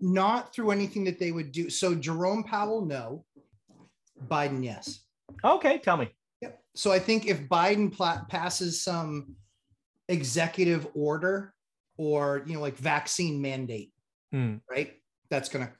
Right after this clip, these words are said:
Speaker 1: that's gonna crash a housing market. That will crash everything. That will,
Speaker 2: Oh.
Speaker 1: that will come because everybody will be thinking about, okay,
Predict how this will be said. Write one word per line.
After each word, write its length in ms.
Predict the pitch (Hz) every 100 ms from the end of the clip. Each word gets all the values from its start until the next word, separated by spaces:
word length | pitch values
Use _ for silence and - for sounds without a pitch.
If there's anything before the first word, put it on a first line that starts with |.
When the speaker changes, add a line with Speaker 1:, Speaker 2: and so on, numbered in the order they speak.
| _
Speaker 1:
that's 200 | 147 -
gonna 180 | 151 135
crash 500 | 139 120 117 - -
a 80 | 131
housing 320 | 117 110 110
market. 320 | 104 - - _
That 140 | 160
will 80 | 165
crash 260 | - 135 131
everything. 400 | 117 101 - - _ _ _ _ _ -
That 200 | 170 175
will, 280 | 170 156 156
Speaker 2:
Oh. 0 |
Speaker 1:
that 200 | 170 175
will 140 | 170
come 300 | 170 165 139 -
because 260 | 165 151
everybody 500 | - 196 202 185 185
will 160 | 180 170
be 200 | 156 147
thinking 380 | - 175 170 170
about, 420 | 151 143 135 - _ _ _ _ _ -
okay, 580 | 156 180 139 113 113